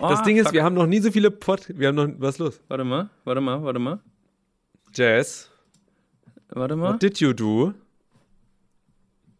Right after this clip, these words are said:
Speaker 2: Ich, nee, ich glaube, es ist alles gut.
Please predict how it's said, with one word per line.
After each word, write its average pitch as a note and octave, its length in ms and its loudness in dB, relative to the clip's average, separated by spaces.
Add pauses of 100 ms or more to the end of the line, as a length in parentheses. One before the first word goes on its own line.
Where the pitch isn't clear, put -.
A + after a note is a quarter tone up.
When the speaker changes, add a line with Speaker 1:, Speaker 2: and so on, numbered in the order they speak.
(1080)
Speaker 2:
Ich, B2 220 -8
nee, B2 280 -2
ich E3 120 -8
glaube, C#3+ 200 0
es C3 100 -10
ist B2 120 -12
alles B2+ 300 -4
gut. B2 400 -4